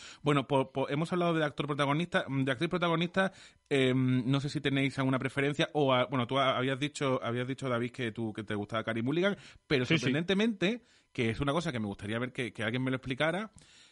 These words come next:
Speaker 1: los bafta a Carey Mulligan no la han nominado.
Speaker 2: No, es que los bafta han hecho cosas muy raras este
Speaker 1: Ya,
Speaker 2: año.
Speaker 1: ya.
Speaker 2: Quiero decir, y, y, y, y parece mentira que en estos tiempos en los que parece que se puede decir todo, no se pueda decir esto. Es decir, o sea,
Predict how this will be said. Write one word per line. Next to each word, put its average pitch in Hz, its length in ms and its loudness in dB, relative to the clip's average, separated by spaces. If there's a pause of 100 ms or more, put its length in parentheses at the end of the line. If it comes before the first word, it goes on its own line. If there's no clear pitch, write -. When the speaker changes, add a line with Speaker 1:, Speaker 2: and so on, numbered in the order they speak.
(140)
Speaker 1:
los 101 180 -2
bafta 165 480 -2 (320)
a - 60 -14
Carey 127 200 -2
Mulligan 170 520 -2 (100)
no 104 80 0
la 139 80 0
han 190 80 -2
nominado. 151 480 -4 (1000)
Speaker 2:
No, 101 540 -12 (220)
es - 40 -20
que 160 100 0
los 147 100 2
bafta 151 180 -2
han 143 60 2
hecho 139 160 -2
cosas 107 180 -8
muy 101 140 -6
raras 92 260 -6
este 101 240 -2
Speaker 1:
Ya, 82 320 -4 (140)
Speaker 2:
año. 90 100 -10
Speaker 1:
ya. 82 160 -6
Speaker 2:
Quiero 127 200 -4
decir, 127 280 -4
y, 160 240 -2
y, 156 60 2 (100)
y, 170 540 -2
y 156 320 -2
parece 165 320 0
mentira 208 320 0
que 170 60 -4
en 165 40 0
estos 170 220 -4
tiempos 175 500 0
en 139 100 -4
los 135 120 2
que 139 120 -2
parece 131 200 0
que 147 80 0
se 135 80 -2
puede 147 180 4
decir 147 240 0
todo, 156 240 2
no 147 60 0
se 131 100 -2
pueda 127 200 2
decir 120 260 2
esto. - 340 -4
Es 117 80 -6
decir, 113 220 -2 (160)
o - 160 -20
sea, 127 160 -2